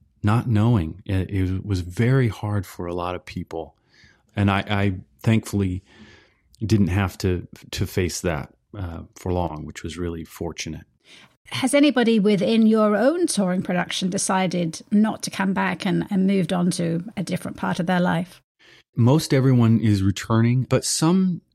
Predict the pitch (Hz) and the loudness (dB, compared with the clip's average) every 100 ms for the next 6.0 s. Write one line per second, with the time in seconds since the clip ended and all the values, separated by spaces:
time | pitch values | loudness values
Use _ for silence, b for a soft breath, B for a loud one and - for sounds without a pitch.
0 | _ - 113 139 147 143 123 156 - - | _ -2 2 2 4 4 4 2 0 -4
1 | - 78 _ _ - 104 110 123 110 - | -6 -10 _ _ -2 2 4 4 2 -4
2 | - 104 107 95 - - - _ - 104 | -6 -2 0 -2 -6 -16 -20 _ -6 0
3 | 104 - 110 127 127 101 98 95 90 98 | 0 0 2 4 4 4 2 0 -2 -2
4 | 85 - - - - - 98 85 _ _ | -2 -4 -10 -8 -6 -2 -2 -2 _ _
5 | _ _ _ _ - 90 95 92 85 | _ _ _ _ -10 -2 2 2 0